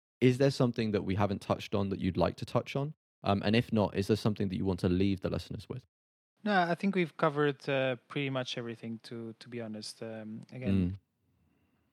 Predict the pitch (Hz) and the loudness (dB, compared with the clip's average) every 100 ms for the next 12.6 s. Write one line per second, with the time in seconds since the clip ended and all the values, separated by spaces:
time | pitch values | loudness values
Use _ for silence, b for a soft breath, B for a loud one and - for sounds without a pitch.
0 | _ - 151 160 160 160 151 147 - 143 | _ -2 2 2 2 2 2 0 0 -4
1 | 135 - 135 135 131 131 127 127 127 123 | -4 -4 -6 -4 -4 -2 -4 -2 -4 -6
2 | 123 117 - 123 - - 120 117 127 - | -12 -10 -8 -8 -6 -8 -6 -4 -6 -6
3 | 120 120 - - 117 117 110 113 110 107 | -8 -8 -8 -10 -10 -10 -10 -10 -10 -10
4 | 131 - 117 - 120 113 - - 135 98 | -12 -12 -12 -8 -8 -8 -12 -8 0 2
5 | 90 139 135 - 143 139 135 127 120 123 | 2 0 -4 -4 -4 -6 -8 -8 -6 -8
6 | 120 - - 123 107 135 143 143 - 131 | -10 -12 -12 -14 -10 -4 -2 -2 -2 -6
7 | 120 123 113 - 117 127 147 - - 120 | -4 -8 -12 -10 -10 -10 -12 -14 -10 -8
8 | 117 107 123 147 - - 123 120 117 120 | -8 -8 -10 -10 -18 -12 -8 -6 -6 -8
9 | 123 123 120 120 - _ _ _ _ - | -8 -6 -6 -8 -12 _ _ _ _ -6
10 | 147 143 135 120 - 123 123 - 135 123 | -2 0 0 -4 -8 -6 -6 -6 -6 -8
11 | 123 - 113 113 117 117 117 117 - _ | -10 -10 -6 -6 -4 -6 -8 -10 -18 _
12 | 117 110 104 107 160 | -10 -8 -8 -4 -4